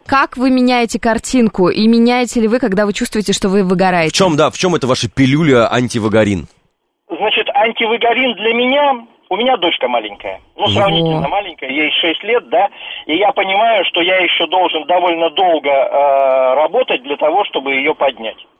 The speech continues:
Speaker 3: Вот это меня заставляет работать
Speaker 2: То есть
Speaker 3: дальше.
Speaker 2: то-,
Speaker 3: Иначе
Speaker 2: только обязательства и ответственность вас заставляют
Speaker 3: Ну,
Speaker 2: работать?
Speaker 3: конечно.
Speaker 2: А
Speaker 3: Конечно,
Speaker 2: если,
Speaker 3: нет,
Speaker 2: хорошо, если бы
Speaker 3: понимаете,
Speaker 2: не
Speaker 3: вот
Speaker 2: было такой ответственности, вы бы чем
Speaker 3: понимаете,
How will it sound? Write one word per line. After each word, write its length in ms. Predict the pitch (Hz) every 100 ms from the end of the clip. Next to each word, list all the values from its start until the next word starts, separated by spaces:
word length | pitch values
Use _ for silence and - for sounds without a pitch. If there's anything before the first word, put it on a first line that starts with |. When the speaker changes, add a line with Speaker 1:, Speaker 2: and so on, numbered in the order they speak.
| _ _ _ _ -
Speaker 3:
Вот 200 | 165 202
это 320 | 226 262 214
меня 260 | 175 170 175
заставляет 640 | 175 - 156 147 180 175
работать 460 | 135 139 165 156 113
Speaker 2:
То 80 | 117
есть 200 | 120 -
Speaker 3:
дальше. 140 | -
Speaker 2:
то-, 80 | 160
Speaker 3:
Иначе 120 | 143 165
Speaker 2:
только 280 | 160 156
обязательства 540 | 147 131 143 135 - 123
и 40 |
ответственность 680 | 131 139 180 - 123 92 -
вас 200 | 101 98
заставляют 380 | - 110 95 92
Speaker 3:
Ну, 60 | 90
Speaker 2:
работать? 220 | - -
Speaker 3:
конечно. 240 | 127 - -
Speaker 2:
А 60 | 120
Speaker 3:
Конечно, 220 | 143 269
Speaker 2:
если, 120 | 233
Speaker 3:
нет, 120 | 254
Speaker 2:
хорошо, 260 | 147 143 151
если 220 | 165 180
бы 40 |
Speaker 3:
понимаете, 60 | 170
Speaker 2:
не 60 | 170
Speaker 3:
вот 100 | 135
Speaker 2:
было 100 | 117
такой 240 | 127 117
ответственности, 460 | 110 110 101 - 101
вы 220 | 92 113
бы 140 | 110
чем 220 | 185 247
Speaker 3:
понимаете, 60 | -